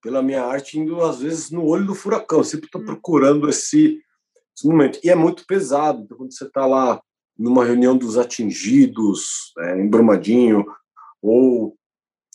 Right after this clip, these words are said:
Speaker 1: é, então, assim, porra, eu chorei ali vendo os protestos, a mãe falando e tal. Eu também pego. E acho que essa emoção é a mesma que, que é uma inspiração pro sambista fazer um samba, sabe?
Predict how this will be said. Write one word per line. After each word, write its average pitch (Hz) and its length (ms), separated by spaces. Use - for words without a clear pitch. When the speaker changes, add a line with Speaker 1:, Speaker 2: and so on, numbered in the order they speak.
Speaker 1:
é, 98 760
então, 127 320
assim, 127 300
porra, 127 300
eu 110 100
chorei 180 480
ali 139 200
vendo 127 220
os - 140
protestos, 127 500
a 123 80
mãe 117 280
falando 120 500
e - 40
tal. - 280
Eu 113 140
também 160 360
pego. 117 300
E 127 60
acho - 160
que - 80
essa 190 200
emoção 214 720
é 180 60
a 190 40
mesma 185 400
que, 226 580
que - 60
é 156 40
uma 175 120
inspiração 165 640
pro 160 140
sambista 156 520
fazer 151 240
um 165 80
samba, 120 520
sabe? 123 440